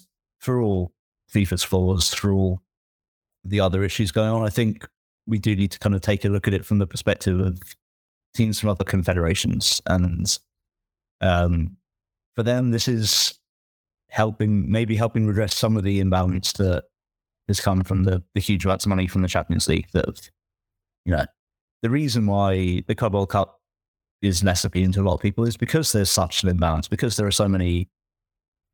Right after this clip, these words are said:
you know, because the, the European teams are nominally just, like, so far ahead of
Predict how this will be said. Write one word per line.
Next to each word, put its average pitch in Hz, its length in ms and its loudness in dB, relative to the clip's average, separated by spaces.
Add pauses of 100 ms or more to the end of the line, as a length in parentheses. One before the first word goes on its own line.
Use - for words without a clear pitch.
(180)
you 110 100 0
know, - 80 0
because 113 280 -2
the, 104 240 2
the 101 140 0
European 104 360 0
teams 98 300 0
are 101 160 2
nominally 98 440 2
just, 98 200 -2
like, 85 120 -2
so 87 220 2
far 76 240 0
ahead 73 220 -2
of 71 160 -6